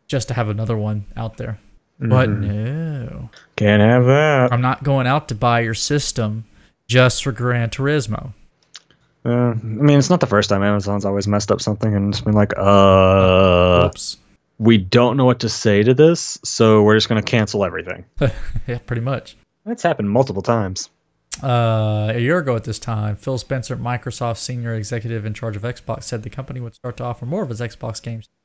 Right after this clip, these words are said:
Speaker 1: files through Valve's Steam Marketplace. How about that? So we're, that's not really big news, but maybe we'll see even more Microsoft games. That is, like,
Speaker 2: Maybe.
Speaker 1: the last line in this,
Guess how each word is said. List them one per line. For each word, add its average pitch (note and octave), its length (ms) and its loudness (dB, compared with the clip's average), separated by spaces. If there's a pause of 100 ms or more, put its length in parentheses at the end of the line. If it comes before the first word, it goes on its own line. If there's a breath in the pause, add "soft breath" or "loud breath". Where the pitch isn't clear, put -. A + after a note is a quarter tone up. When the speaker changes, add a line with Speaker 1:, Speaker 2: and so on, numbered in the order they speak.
(200)
Speaker 1:
files B2+ 400 -8
through B2+ 260 -8
Valve's C3+ 340 -2
Steam D3 280 -8
Marketplace. C#3 680 -2 (400)
How C#3+ 40 -6
about B2 140 -4
that? - 280 -4 (340)
So A#2+ 120 -6
we're, A2+ 200 -6 (480)
that's - 300 -10 (120)
not A#2+ 280 -6
really A2+ 200 -4
big G#2+ 240 -4
news, A2 280 -6
but - 240 -10 (400)
maybe A#2+ 180 -6
we'll A#2+ 160 -6
see B2 220 -8
even A2+ 320 -4
more A2 540 -8 (380)
Microsoft - 360 -14
games. A2+ 240 -14 (340)
That D#3 140 2
is, C#3+ 100 0
like, B2 160 4
Speaker 2:
Maybe. C#3 140 4
Speaker 1:
the E3+ 60 2
last A#2+ 360 0
line A#2 260 -2
in A2 60 -6
this, - 360 -8